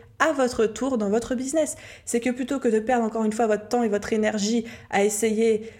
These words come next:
de protéger à tout prix, euh, votre travail contre une menace qui n'existe pas ou pas encore, pourquoi est-ce qu'on n'est pas plutôt dans une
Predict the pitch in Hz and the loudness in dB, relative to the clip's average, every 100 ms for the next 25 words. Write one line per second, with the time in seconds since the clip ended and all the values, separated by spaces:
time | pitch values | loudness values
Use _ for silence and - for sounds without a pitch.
0 | - 170 214 214 247 240 233 226 247 - | -8 -2 0 0 0 2 2 4 4 4
1 | 202 202 226 190 247 247 208 - - 185 | 0 -2 -4 -2 0 0 -2 -2 0 0
2 | 185 214 233 226 240 220 233 214 190 185 | 0 0 0 0 0 2 2 2 -2 -2
3 | 214 208 208 214 - 190 190 185 202 202 | 0 2 2 2 0 -4 -2 -2 -2 0
4 | 208 202 180 180 277 - 240 - 269 - | 0 0 -2 -2 -4 -2 -6 -2 0 0
5 | 202 - 220 208 233 226 208 214 240 196 | -2 0 0 2 0 0 -4 0 0 0
6 | 180 202 208 | -2 -2 -2